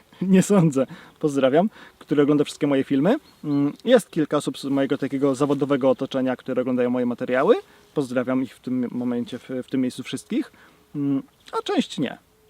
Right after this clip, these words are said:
Część wie, część nie. Pytanie zadane na Instagramie.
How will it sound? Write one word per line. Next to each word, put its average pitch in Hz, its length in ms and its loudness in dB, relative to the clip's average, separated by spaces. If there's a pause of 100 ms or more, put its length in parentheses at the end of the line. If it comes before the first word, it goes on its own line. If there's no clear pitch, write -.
(100)
Część 214 240 -4
wie, 190 260 -2
część - 260 -8
nie. - 140 -8 (260)
Pytanie 170 300 6
zadane 151 260 6
na 135 120 2
Instagramie. 190 640 2